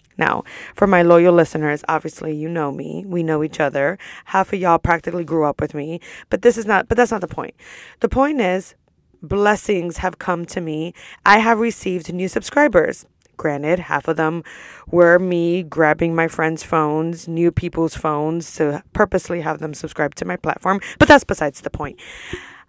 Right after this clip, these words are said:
I wanna give the opportunity to let you know a little bit more about me as you follow along with this journey to my podcast. Now, forgive me for using such basic words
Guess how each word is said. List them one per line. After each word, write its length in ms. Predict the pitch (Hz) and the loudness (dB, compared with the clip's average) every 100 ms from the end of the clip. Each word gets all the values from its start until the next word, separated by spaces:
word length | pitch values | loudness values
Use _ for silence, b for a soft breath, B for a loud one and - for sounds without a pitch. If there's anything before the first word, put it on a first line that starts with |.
| _ | _
I 220 | 233 240 277 | 8 8 8
wanna 260 | 269 262 | 4 0
give 320 | 208 226 196 | 4 4 4
the 140 | 196 214 | 2 2
opportunity 680 | 190 208 - 196 175 180 175 | 2 0 -2 -2 -2 -4 -6
to 220 | - 175 | -6 -4
let 300 | 175 180 - | 0 0 -2
you 160 | 196 | -4
know 260 | 185 180 175 | -4 -2 -2
a 20 | |
little 220 | 170 165 | 0 -2
bit 180 | 170 208 | -2 -4
more 220 | 208 202 | -2 -2
about 300 | 208 220 226 | 0 0 0
me 360 | 190 175 170 185 - | -2 -6 -4 -6 -4
as 240 | 175 165 | -2 -2
you 80 | 185 | -6
follow 480 | - 170 160 175 196 | -4 0 0 0 -2
along 440 | 190 170 165 165 | -4 -4 -4 -6
with 180 | 165 160 | -8 -6
this 220 | - 175 | -6 -6
journey 880 | 135 131 196 185 175 165 160 170 202 B B B B _ | -8 0 6 8 8 4 -4 -4 -6 B B B B _
to 180 | - 220 | -4 0
my 200 | 196 185 | 0 0
podcast. 720 | - 180 165 - 139 - - B B B | 0 0 0 -4 -6 -6 -12 B B B
Now, 240 | 226 233 233 | 4 4 4
forgive 580 | 254 240 220 277 262 | 0 -4 0 0 0
me 160 | 247 240 | -4 -4
for 140 | - | -2
using 420 | 208 185 190 196 180 | -4 -4 -6 -8 -10
such 380 | - 214 - - 135 _ | -6 -6 -8 -18 -20 _
basic 680 | 202 190 190 - 165 156 - | 2 2 0 -6 -10 -10 -8
words 760 | 156 143 131 139 190 185 - | -8 -6 -6 -8 -10 -12 -16